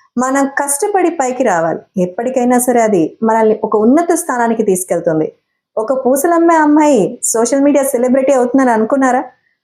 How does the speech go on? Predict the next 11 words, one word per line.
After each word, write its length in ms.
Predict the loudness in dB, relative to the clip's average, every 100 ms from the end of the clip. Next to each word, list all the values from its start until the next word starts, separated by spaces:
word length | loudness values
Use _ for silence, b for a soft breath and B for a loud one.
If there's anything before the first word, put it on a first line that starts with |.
| -8
అలాగే 380 | -4 -2 0 -2
ప్రతి 320 | -2 -4 -2
ఒక్కరూ 440 | -2 0 0 -2 -2 0 0
ఎప్పుడు 360 | 0 -2 0 2
ఏ 320 | 4 2 4
రోజు 340 | 2 2 2
మీకు 440 | 4 4 2 -2 -4
అదృష్టం 440 | -2 -2 0 0
కలిసి 300 | 0 0 0
వస్తుందో 340 | -2 0 0 0
తెలీదు. 420 | 0 0 -2